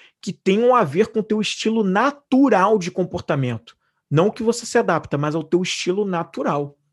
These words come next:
E o que mais existe hoje em dia, né, são di-, diversidades de esti-, estilos de empresas, né?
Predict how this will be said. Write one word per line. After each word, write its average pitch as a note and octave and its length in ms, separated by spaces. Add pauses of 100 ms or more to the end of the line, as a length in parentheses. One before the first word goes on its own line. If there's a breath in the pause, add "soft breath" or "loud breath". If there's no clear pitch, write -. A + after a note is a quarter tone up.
(960)
E F#3 60
o G#3 60
que A3+ 180
mais G3+ 360 (280)
existe F3+ 360
hoje F3 160
em E3+ 60
dia, E3 300
né, E3+ 220
são - 240
di-, D#3+ 220 (320 soft breath)
diversidades F3 800
de D#3 80
esti-, - 280
estilos D3+ 400
de C#3 80
empresas, C3+ 500
né? C#3+ 180